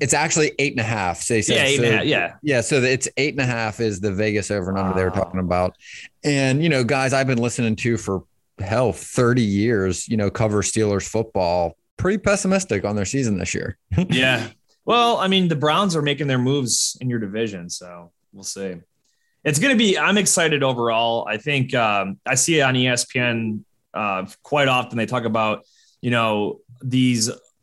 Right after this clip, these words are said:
Speaker 2: up and coming quarterbacks and who's gonna make it to the Super Bowl this year. And, um,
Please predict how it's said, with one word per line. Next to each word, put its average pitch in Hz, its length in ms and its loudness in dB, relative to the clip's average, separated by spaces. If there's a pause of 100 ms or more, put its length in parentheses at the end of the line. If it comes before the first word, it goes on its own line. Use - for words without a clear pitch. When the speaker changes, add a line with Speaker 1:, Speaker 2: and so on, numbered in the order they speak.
Speaker 2:
up 143 140 0
and 139 140 0
coming 127 320 0
quarterbacks 117 600 0
and 107 100 -4
who's 123 240 0
gonna 123 140 0
make 117 220 0
it 113 100 -2
to 113 100 -6
the 107 120 -4
Super 120 240 -4
Bowl 104 140 -2
this 104 200 -6
year. 110 140 -4
And, 101 180 -6 (600)
um, 101 640 0